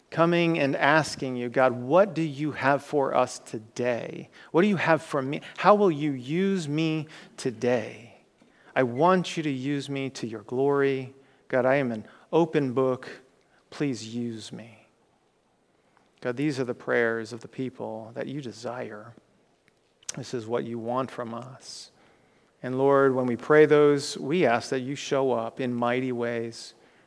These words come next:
and that you make clear to us how we can be used. God, I give you thanks for my friend Matt Priest,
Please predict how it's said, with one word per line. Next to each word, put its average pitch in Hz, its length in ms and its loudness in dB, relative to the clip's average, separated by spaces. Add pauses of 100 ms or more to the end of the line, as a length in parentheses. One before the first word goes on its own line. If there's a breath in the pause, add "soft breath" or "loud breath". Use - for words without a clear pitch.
(100)
and 120 120 -4
that 123 160 -4
you 147 40 0
make 151 240 0
clear 127 360 0
to 113 200 -10
us 113 280 -12
how 123 120 0
we 131 140 -4
can 139 200 -10
be 113 220 -8
used. 113 540 -16 (1600)
God, 120 180 6
I 120 60 4
give 131 180 -2
you 120 100 -4
thanks 127 400 -6
for - 120 -10
my 120 100 -8
friend 120 420 -4
Matt 117 220 -8
Priest, - 600 -6